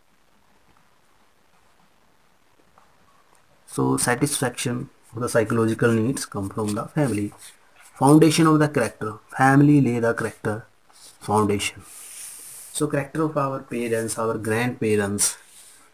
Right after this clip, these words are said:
very much affect our character build-up. Development of the civic sense. So civic sense, good citizenship that come from the family. Citizenship between,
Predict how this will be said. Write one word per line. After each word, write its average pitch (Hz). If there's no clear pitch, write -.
very 107
much 139
affect -
our 98
character 113
build-up. 95
Development 135
of 143
the 139
civic 139
sense. 101
So 165
civic 170
sense, 123
good 147
citizenship 123
that 113
come 123
from 104
the 107
family. 110
Citizenship 123
between, 107